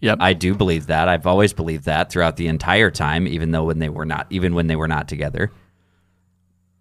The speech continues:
Speaker 2: I, I think that Philip is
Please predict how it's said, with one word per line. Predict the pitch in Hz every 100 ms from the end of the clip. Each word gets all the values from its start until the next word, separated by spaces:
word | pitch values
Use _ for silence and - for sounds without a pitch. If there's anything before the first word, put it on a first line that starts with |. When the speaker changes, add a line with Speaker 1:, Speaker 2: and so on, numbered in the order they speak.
| _ _ _ _
Speaker 2:
I, | 90 95 90 92 90 - _ _ _ _ -
I | 101 104
think | - 82 85 - - _ _ _ _ _ _ _
that | 92 90
Philip | - 85 78 82 - _ _ _ _
is | 85 78